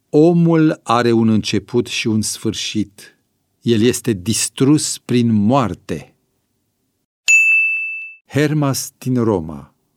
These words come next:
în lucrarea Păstorul, datată în jurul anului o sută cincizeci după Hristos:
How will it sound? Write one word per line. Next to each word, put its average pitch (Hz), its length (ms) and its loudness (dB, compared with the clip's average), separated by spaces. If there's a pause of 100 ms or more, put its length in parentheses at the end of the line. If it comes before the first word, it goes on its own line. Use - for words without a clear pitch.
(360)
în 101 180 -4
lucrarea 98 380 -4
Păstorul, 120 760 -6 (540)
datată 101 800 -8 (680)
în 95 180 -8
jurul 104 340 -6
anului 92 360 -6
o 85 80 -8
sută - 260 -12
cincizeci 95 500 -12
după - 220 -18
Hristos: - 680 -20